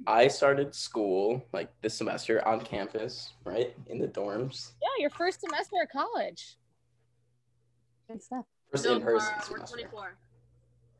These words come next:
Speaker 2: Yep.
Speaker 1: <laughs> No, first in-person semester.
Speaker 3: Okay.
Speaker 1: Right?
Speaker 3: Yeah.
Speaker 1: So, you know,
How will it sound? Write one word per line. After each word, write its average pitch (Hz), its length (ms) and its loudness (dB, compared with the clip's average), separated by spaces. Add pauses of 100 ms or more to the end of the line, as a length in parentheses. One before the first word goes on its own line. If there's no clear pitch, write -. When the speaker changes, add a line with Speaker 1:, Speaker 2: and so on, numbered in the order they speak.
(1900)
Speaker 2:
Yep. 247 180 -4 (1300)
Speaker 1:
<laughs> - 240 -2 (360)
No, 113 140 8
first 180 320 6
in-person 123 560 6
semester. - 500 -4 (1700)
Speaker 3:
Okay. 254 200 0 (340)
Speaker 1:
Right? 110 260 4 (800)
Speaker 3:
Yeah. 214 140 -6 (500)
Speaker 1:
So, - 280 -6
you 127 80 4
know, 110 340 -4